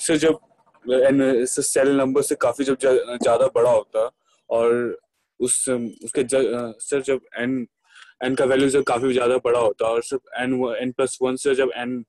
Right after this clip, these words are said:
पे जब कोई सर electron, इम-, jump करता है तो सर उसमें जो radiation या frequency होता है तो वो कैसे रिलेट करते हैं उसको?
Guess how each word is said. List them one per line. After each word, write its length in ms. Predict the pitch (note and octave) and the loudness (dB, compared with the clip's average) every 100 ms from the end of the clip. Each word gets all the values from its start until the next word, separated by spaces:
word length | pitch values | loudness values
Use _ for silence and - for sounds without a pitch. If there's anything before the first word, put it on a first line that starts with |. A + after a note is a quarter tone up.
| _ _ _ _ _ - | _ _ _ _ _ -4
पे 60 | B2 | 0
जब 240 | B2+ B2 | 0 0
कोई 180 | C3+ B2+ | 0 0
सर 220 | - A#2+ | 0 -2
electron, 500 | B2 A#2+ C3 B2+ A#2 _ _ _ | -2 -2 -2 -2 -4 _ _ _
इम-, 320 | B2 A#2+ A2+ - _ G#2+ C3 | -4 -4 -6 -10 _ -8 -2
jump 200 | B2+ - | -2 0
करता 220 | A#2 A#2+ | 0 0
है 60 | |
तो 120 | A#2 C3 | -2 -4
सर 100 | C3+ | -4
उसमें 240 | C3+ C#3 | -4 -6
जो 160 | C3+ B2+ | -4 -2
radiation 460 | B2 B2 A#2 C3 | -2 -4 -6 -6
या 100 | B2+ | -6
frequency 480 | A#2+ A#2+ B2 A#2 C3 | -6 -8 -8 -8 -4
होता 480 | B2 - A2+ A#2 B2 | -4 -4 -8 -4 -2
है 60 | |
तो 160 | A#2+ C3+ | -2 -4
वो 120 | B2+ - | -4 -4
कैसे 320 | B2+ - C3 | -4 -4 -12
रिलेट 320 | B2 B2 A#2 | -10 -8 -6
करते 260 | - - A#2 | -8 -8 -10
हैं 20 | |
उसको? 220 | - | -10